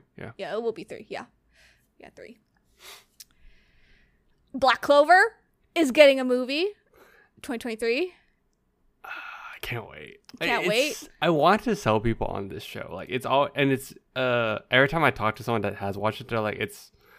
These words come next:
Speaker 1: underappreciated because at the intro, or at the beginning." But
Speaker 2: Yeah.
Speaker 1: I'm so hyped for this movie. But
Speaker 2: I'm,
Speaker 1: it's
Speaker 2: I'm
Speaker 1: also a
Speaker 2: super hyped.
Speaker 1: spin-off, right?
Speaker 2: It is a spin-off, yeah.
Speaker 1: Typical anime spin-off movie?
Speaker 2: Yep.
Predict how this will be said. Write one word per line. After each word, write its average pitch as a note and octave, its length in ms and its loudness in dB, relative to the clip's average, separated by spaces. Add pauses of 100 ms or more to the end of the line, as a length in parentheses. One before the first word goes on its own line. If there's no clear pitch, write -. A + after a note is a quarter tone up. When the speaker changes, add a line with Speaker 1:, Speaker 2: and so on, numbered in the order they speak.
(300)
Speaker 1:
underappreciated C3 840 -4
because G#2+ 360 -4
at G2+ 120 -8
the - 160 -14 (140)
intro, G#2+ 400 -8
or A#2+ 80 -2
at G#2 80 -6
the G#2 60 -8
beginning." G#2 480 -8 (600)
But G#2+ 160 -4
Speaker 2:
Yeah. F#3+ 120 0
Speaker 1:
I'm - 40 -6
so B2 240 -4
hyped G#2 220 -6
for G2 120 -12
this - 200 -14
movie. - 360 -18
But - 120 -10
Speaker 2:
I'm, C3 60 0
Speaker 1:
it's C3+ 120 -2
Speaker 2:
I'm D3+ 60 2
Speaker 1:
also D3 220 -2
a A2 40 0
Speaker 2:
super - 180 -8
hyped. - 20 -6
Speaker 1:
spin-off, G2+ 220 -10
right? G#2+ 240 -6 (600)
Speaker 2:
It E4+ 200 0 (100)
is D#4+ 420 -2
a - 60 -12
spin-off, - 340 -16
yeah. - 80 0
Speaker 1:
Typical A#2 340 0
anime A2+ 320 0
spin-off A#2 400 -4
movie? A#2 280 -8
Speaker 2:
Yep. - 160 -6